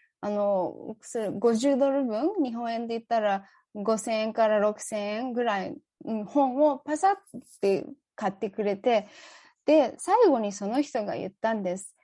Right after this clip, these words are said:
「じゃあ、モニカ、天国で会おうね」って言うんです。で、私はそれを言われて、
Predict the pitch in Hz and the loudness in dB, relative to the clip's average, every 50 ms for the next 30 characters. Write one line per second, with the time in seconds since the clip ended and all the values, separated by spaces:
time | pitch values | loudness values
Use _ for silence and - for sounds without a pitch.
0 | _ _ - 262 233 226 233 285 330 330 339 320 - 269 240 233 240 254 233 _ | _ _ -2 0 0 2 4 4 6 6 6 4 2 -4 -4 -4 -6 -10 -14 _
1 | _ _ _ - 302 339 349 349 339 294 302 - 240 214 190 - 214 247 302 349 | _ _ _ -2 2 4 4 4 4 2 2 0 0 0 0 0 2 4 4 6
2 | 330 254 233 233 247 285 285 _ _ _ _ _ _ _ _ - 202 190 185 190 | 4 4 2 -2 -2 -4 -4 _ _ _ _ _ _ _ _ -6 -4 -4 -2 -2
3 | 190 190 185 170 151 - - - - _ _ _ _ _ _ _ _ _ _ _ | -4 -4 -6 -8 -10 -10 -12 -14 -16 _ _ _ _ _ _ _ _ _ _ _
4 | _ _ _ _ _ _ _ - 202 247 226 214 202 208 - 277 294 285 - 320 | _ _ _ _ _ _ _ -4 -2 2 2 2 2 2 2 2 2 2 4 4
5 | 320 302 311 - 240 220 254 277 294 294 285 285 277 262 262 262 269 262 - - | 4 4 4 0 -2 2 4 4 6 6 6 6 6 4 4 2 0 -2 0 0
6 | 269 262 233 240 | 2 2 2 -2